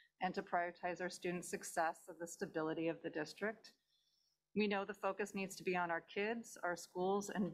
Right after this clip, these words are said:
building much needed trust with our community. As, um, President Lamb indicated, we met three times as an ad hoc committee for a total of over nine hours.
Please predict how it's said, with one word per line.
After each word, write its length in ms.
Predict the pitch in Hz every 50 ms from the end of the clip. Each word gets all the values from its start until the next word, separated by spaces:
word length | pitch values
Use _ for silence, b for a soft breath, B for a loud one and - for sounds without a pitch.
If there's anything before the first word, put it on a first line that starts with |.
| - - - _ _ -
building 300 | 190 185 - 185 190 185
much 200 | 180 175 175 - - 196
needed 260 | 180 180 180 170 175
trust 300 | - - 185 185 - - -
with 120 | 180 -
our 120 | 170 165 - -
community. 580 | 190 180 170 165 156 151 143 160 170 196 214 B B B B B B B B B B B B B _ -
As, 340 | 190 196 175 170 165 - - - 208
um, 240 | 185 170 165 170 -
President 380 | - 214 196 208 185 185 175 190
Lamb 200 | 190 185 185 180
indicated, 520 | 185 180 170 196 196 - 202 202 214 214
we 140 | 196 196 190
met 180 | 185 180 165 - -
three 160 | - 190 190 190
times 420 | - - 185 185 196 208 202 -
as 120 | 208 -
an 100 | 220 208
ad 180 | 196 208 208 208
hoc 200 | 208 208 202 196 - -
committee 340 | - 208 208 208 214 220 220 214 -
for 120 | - 185 180
a 60 | 175
total 340 | 180 - 190 180 196 190 185
of 140 | 180 170
over 220 | 185 180 175 175 180
nine 320 | 170 165 160 165 190 196 -
hours. 640 | 175 170 170 170 180 196 220 247 247 - - -